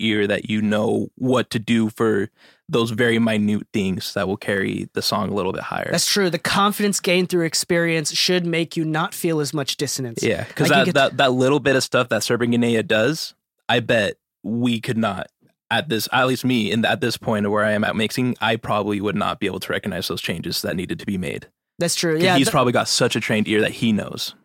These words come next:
Speaker 2: Yeah, the, um, there's been a couple times where I've had the experience of listening to a before and after where, uh, a producer or even a mixer, one of them was a mixer,
Speaker 1: Yeah.
Speaker 2: um, and the label had the budget to finish the mix with Servant specifically.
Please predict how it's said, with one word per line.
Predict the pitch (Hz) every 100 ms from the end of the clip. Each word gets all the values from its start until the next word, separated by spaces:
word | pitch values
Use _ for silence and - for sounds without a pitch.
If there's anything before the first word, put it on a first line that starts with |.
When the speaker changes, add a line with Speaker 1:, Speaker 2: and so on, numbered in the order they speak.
| - -
Speaker 2:
Yeah, | 202 175
the, | 165 226 220
um, | 202 190 185 190
there's | 185 220 214
been | 247
a |
couple | - 196 214
times | 214 208 180
where | 185
I've | 165 175
had | 185 170
the |
experience | 160 - 165 160
of | 151 143
listening | 160 - 175 170
to | 156
a |
before | 135 131 151 151
and | 143
after | 139 156 - 196 208 - - - _ -
where, | 147 147 143 143 -
uh, | 147 143 143
a | 143
producer | 165 170 170 165 156 151 -
or | 156 170
even | 233
a | 165
mixer, | 139 175 - 143
one | 160
of | 202
them | 175
was | 139
a | 127
mixer, | 139 156 - 127 - -
Speaker 1:
Yeah. | 135 127 117 165 156
Speaker 2:
um, | 151 151 -
and | 175
the | 160
label | 156 180 175
had | 160 160
the | 147
budget | 160 160 185
to | - 151 143 147
finish | - - 180 185 -
the | 185
mix | 180 185 190
with | 175
Servant | - 165 170 180
specifically. | - - - 165 208 - 226